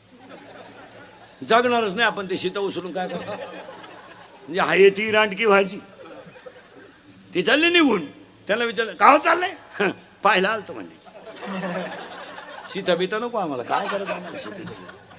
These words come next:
हो. "ए, सीतेचं आम्हाला काय करत?" मग काय झालं, या पठ्ठ्याला आमंत्रण नव्हतं.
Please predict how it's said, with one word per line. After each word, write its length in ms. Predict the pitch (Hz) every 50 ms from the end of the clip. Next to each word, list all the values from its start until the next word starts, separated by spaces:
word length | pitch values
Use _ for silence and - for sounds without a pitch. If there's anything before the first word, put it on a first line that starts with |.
| - - 659 698 - - - - - _ _ - - -
हो. 600 | - 69 71 71 - - - - - - - 196
"ए, 320 | 226 233 226 226 214 196 208 - - - - -
सीतेचं 320 | - 185 180 202 196 208
आम्हाला 240 | 214 214 220 220 226
काय 140 | 233 254 240
करत?" 160 | 202 165 143 120 - - - - _ -
मग 280 | 156 220 302 359 381 370
काय 300 | 370 370 339 311 330 302
झालं, 300 | 233 196 180 175 175 - - - - - - -
या 200 | 175 208 262 320
पठ्ठ्याला 520 | 349 - - 370 330 185 - 202 247 339
आमंत्रण 500 | 330 339 339 330 330 339 339 381 370 403
नव्हतं. 380 | 403 415 403 349 240 - 135 101